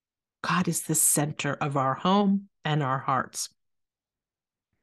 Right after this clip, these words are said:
And I know that maybe that seems trivial or silly, but I thought when I lost my house, I would never have another home. But God restored it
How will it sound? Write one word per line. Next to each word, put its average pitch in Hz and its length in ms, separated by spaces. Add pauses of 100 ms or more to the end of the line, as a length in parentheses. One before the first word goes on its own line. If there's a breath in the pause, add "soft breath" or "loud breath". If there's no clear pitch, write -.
(960)
And 208 120
I 208 100
know 202 300
that - 380
maybe 165 380
that 151 240
seems 147 340
trivial 143 560
or 151 180
silly, 139 640
but 160 120
I 165 140
thought 160 420
when 160 100
I 160 120
lost 151 420
my 156 160
house, 143 540 (640 soft breath)
I 180 80
would 160 180
never 147 360
have 143 220
another 139 400
home. 135 480 (540)
But 160 200
God 156 340
restored 156 600
it - 200